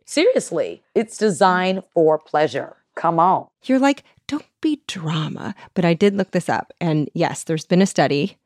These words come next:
Speaker 2: twenty sixteen, The Evolutionary Origin of the Female Orgasm, which reads that the evolutionary explanation of female orgasm has been difficult to come by. And the orgasm in women does not obviously contribute to the reproductive success and surprisingly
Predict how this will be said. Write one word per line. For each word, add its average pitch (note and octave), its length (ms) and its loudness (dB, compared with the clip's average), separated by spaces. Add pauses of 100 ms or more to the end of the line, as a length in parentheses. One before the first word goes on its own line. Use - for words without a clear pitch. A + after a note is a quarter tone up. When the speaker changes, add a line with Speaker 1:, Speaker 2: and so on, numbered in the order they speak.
(160)
Speaker 2:
twenty E3 220 2
sixteen, E3 680 -2 (320)
The E3+ 160 2
Evolutionary A#3+ 800 6
Origin F3+ 680 6
of D#3 160 -2
the D#3 100 2
Female E3 720 2
Orgasm, - 640 -2 (220)
which F3+ 180 0
reads F3+ 380 4 (240)
that D#3+ 100 -2
the D#3 160 -2
evolutionary A3 540 6
explanation F3 640 4
of E3 100 -2
female E3 340 4
orgasm D#3+ 600 2 (320)
has F#3 180 0
been G3 140 2
difficult C4 560 0 (340)
to - 100 -4
come C#4 380 2
by. C3+ 400 0 (460)
And F3 160 6
the F3+ 80 6
orgasm F#3+ 520 6
in F3 120 2
women E3+ 240 6
does D#3+ 160 -2
not F#3+ 240 4
obviously F3 580 0
contribute F#3 600 2
to F3 80 0
the D#3 80 4
reproductive C#3+ 520 -4
success - 540 -2
and F#3+ 160 4
surprisingly G#3+ 840 4